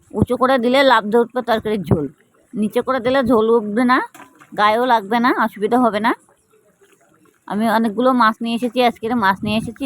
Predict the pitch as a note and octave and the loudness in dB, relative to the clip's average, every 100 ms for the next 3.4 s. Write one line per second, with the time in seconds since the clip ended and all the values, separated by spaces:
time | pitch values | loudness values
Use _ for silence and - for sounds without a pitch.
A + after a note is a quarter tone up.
0 | A#3 A3+ - A3+ G#3+ - A#3+ B3+ B3+ B3+ | -2 -2 -2 -2 0 0 0 4 2 2
1 | B3+ C4 C4+ B3+ G#4+ - _ _ _ _ | -4 -4 -6 -4 -6 -8 _ _ _ _
2 | - _ _ _ - F#3+ A3+ A#3+ C#4+ - | -20 _ _ _ -8 -6 -4 -2 0 -2
3 | A3 A3 - | 0 2 2